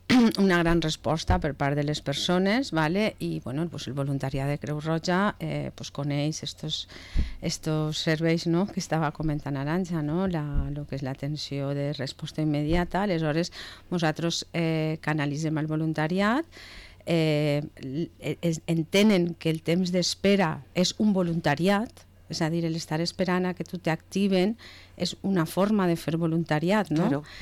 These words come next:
Speaker 2: claro.
Speaker 1: I, i, bueno, pues nosaltres lo que fem és dinamitzar eixe voluntariat, eh, eh, mos coordinem, evidentment, en, en,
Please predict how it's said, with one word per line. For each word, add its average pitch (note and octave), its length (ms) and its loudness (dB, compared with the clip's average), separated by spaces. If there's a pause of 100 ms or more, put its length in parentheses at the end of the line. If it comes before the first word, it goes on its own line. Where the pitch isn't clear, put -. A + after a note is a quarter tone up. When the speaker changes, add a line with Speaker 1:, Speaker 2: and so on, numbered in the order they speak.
Speaker 2:
claro. C#3+ 180 -4 (280)
Speaker 1:
I, F3 680 4
i, F#3 100 0
bueno, E3+ 380 -2
pues E3+ 200 -2
nosaltres D#3 600 0
lo E3+ 100 0
que E3 100 -2
fem E3 280 2
és F3+ 140 2
dinamitzar D#3 580 2
eixe D#3 220 -2
voluntariat, G#3 1040 2
eh, D#3 480 0 (160)
eh, D#3 220 -4 (280)
mos F3 260 0
coordinem, D3+ 720 2
evidentment, D#3+ 840 0
en, E3 520 0 (360)
en, E3 180 -2